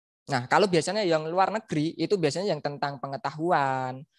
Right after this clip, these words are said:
terus kemudian tentang ilmu-ilmu gitu ya. Jadi tentang belajar, tutorial, terus kemudian sharing-sharing. Itu kalau target market luar negeri sangat bagus. Sangat bagus. Viewernya bagus, adsense-nya juga bagus gitu. Ya, mau kan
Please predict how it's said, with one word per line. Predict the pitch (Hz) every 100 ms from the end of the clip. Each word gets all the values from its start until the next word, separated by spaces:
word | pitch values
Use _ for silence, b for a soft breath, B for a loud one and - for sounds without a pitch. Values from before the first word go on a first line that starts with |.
| b b
terus | 147 -
kemudian | 139 135 139 139
tentang | 135 147 143
ilmu-ilmu | 151 147 151 147 151 160 165
gitu | 156 175
ya. | 151 180
Jadi | - 156
tentang | 147 139 143
belajar, | 147 131 127 151 139 131 131 127
tutorial, | 127 135 127 123 139 143 131 127 127 127 127
terus | -
kemudian | 131 127 127 127
sharing-sharing. | - 120 127 123 135 131 127
Itu | 147 -
kalau | 165 160
target | 147 - 131
market | 135 143 -
luar | 143 135
negeri | - 160 226
sangat | - 147 147
bagus. | 139 - 127 - _ _ _ _ _ _ _
Sangat | - 139 165
bagus. | 123 - - b b _
Viewernya | 151 139 139 151 151
bagus, | 131 - 175 220 - - _ -
adsense-nya | 143 - 135 160 185
juga | 139 202 214 - _ _ _ _
bagus | 120 - - 117 - - _
gitu. | 120 - 120 -
Ya, | 143 123
mau | 185 226
kan | 233 277